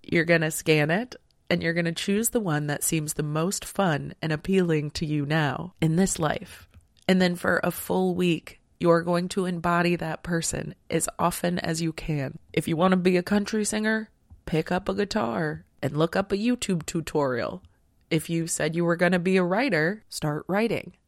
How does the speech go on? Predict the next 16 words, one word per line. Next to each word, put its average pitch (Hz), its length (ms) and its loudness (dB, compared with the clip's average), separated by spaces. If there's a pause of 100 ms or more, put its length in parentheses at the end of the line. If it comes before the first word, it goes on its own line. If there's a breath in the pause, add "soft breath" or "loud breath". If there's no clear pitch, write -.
(160)
And 180 80 -4
if 180 140 -2
you 196 100 0
wanted 208 280 -2
to 190 80 0
be 175 180 -2
something 151 380 -4
more 143 160 -6
complicated, 196 880 0
like 151 180 -4
a - 60 -6
pilot 175 720 -4 (180)
or 143 460 -4 (120)
a 139 140 -6
nascar 151 540 -2
driver, 139 640 -2